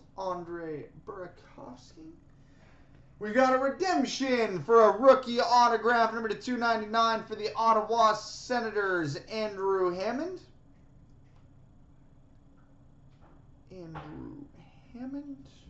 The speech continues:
We've got a dual jersey, number to seventy-five for the Anaheim Ducks, Ryan Kesler and Ryan Getzlaf.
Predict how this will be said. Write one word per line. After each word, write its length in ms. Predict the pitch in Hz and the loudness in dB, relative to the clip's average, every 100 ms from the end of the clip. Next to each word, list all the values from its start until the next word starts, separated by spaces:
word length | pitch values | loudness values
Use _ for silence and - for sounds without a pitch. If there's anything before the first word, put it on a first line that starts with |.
| - - - - - - - - - - - - - - | -20 -20 -20 -20 -20 -20 -20 -20 -20 -20 -20 -20 -20 -6
We've 180 | 254 233 | -2 4
got 220 | 262 233 | 8 6
a 60 | 185 | 6
dual 320 | 277 277 262 | 2 2 2
jersey, 340 | 269 262 254 | 0 -2 -2
number 180 | 254 254 | -2 -2
to 80 | 233 | -2
seventy-five 840 | - 269 247 247 - 262 247 240 | 2 2 2 -4 0 2 2 0
for 80 | 247 | -6
the 180 | 226 247 | -6 -4
Anaheim 460 | 247 233 240 226 | -2 0 0 -2
Ducks, 480 | 196 233 220 - - | 0 2 2 -2 -14
Ryan 500 | 185 220 233 220 214 | -6 0 2 0 -6
Kesler 840 | - 233 226 - 214 208 190 175 156 | -6 -2 -2 -4 -6 -4 -4 -4 -4
and 160 | 175 | -4
Ryan 400 | 175 196 196 180 | -2 -2 -2 -4
Getzlaf. 540 | 175 208 - 269 349 | -6 -8 -6 -6 -4